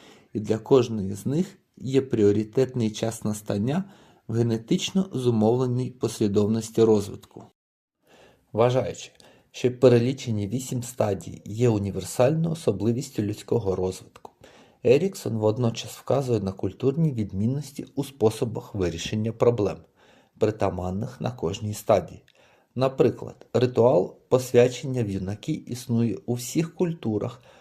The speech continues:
але дуже широко варіює і за формою проведення,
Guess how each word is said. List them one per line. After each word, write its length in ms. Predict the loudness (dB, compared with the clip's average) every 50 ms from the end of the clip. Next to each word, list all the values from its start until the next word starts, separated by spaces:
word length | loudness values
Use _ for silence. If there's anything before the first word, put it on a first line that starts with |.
| -20 _ _
але 280 | 0 2 4 4 4 2
дуже 340 | 2 2 0 0 0 0 -4
широко 560 | 0 2 2 4 4 2 0 0 0 0 4
варіює 580 | 6 6 4 4 2 -2 -2 -2 -2 -2 -4 -6 -14 _ _ _ _ _
і 120 | -4 -4 -4
за 160 | 0 0 0
формою 520 | 0 2 4 4 4 4 4 0 0 -2
проведення, 640 | -2 4 4 4 6 6 2 0 0 -6 -8 -8